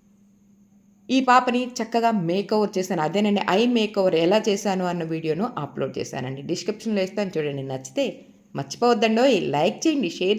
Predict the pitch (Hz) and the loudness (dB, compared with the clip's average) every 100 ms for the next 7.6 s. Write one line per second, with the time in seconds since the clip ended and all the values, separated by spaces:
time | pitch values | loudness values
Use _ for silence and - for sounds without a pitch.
0 | 285 285 214 185 160 - 285 233 220 240 | -2 -4 -2 -2 -2 -2 0 2 0 -6
1 | - 175 - 294 330 262 - 214 190 185 | -6 -8 -4 -2 0 -2 -4 -2 -2 0
2 | 294 - - - _ 233 285 277 214 170 | -2 -2 -12 -20 _ 0 2 2 2 2
3 | 170 269 220 185 170 170 - - - 214 | 0 0 0 0 -2 -4 -6 -20 -8 0
4 | 247 269 330 330 202 220 254 208 185 190 | 4 4 4 0 2 2 2 0 0 -2
5 | - 156 165 233 220 175 - 208 - 180 | -2 0 2 2 0 -6 -2 -2 0 -2
6 | 175 190 170 147 160 - 143 151 151 151 | -2 -4 -6 -4 -6 -4 -4 -4 -6 -10
7 | - 156 - 196 180 151 | -4 -4 0 -2 -2 -6